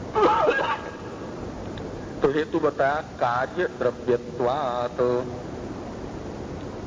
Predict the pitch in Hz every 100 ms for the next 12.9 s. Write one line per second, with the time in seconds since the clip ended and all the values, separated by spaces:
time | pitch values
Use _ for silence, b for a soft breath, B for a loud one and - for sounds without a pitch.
0 | - - 906 - 107 - - - - -
1 | - - - - - - - 78 71 -
2 | - - - - - - - - - -
3 | - - - - - 135 147 139 98 170
4 | - - - - - - - - - 120
5 | 123 131 143 143 - 165 - 123 120 -
6 | 98 87 - - - - - - - -
7 | - - - - - - - - - -
8 | - 147 147 139 143 160 - 185 147 120
9 | 117 - 113 139 - 156 147 147 - 170
10 | 170 - 117 131 147 135 123 - 120 120
11 | 120 135 131 - - - - - - -
12 | - - 139 139 160 147 147 - 139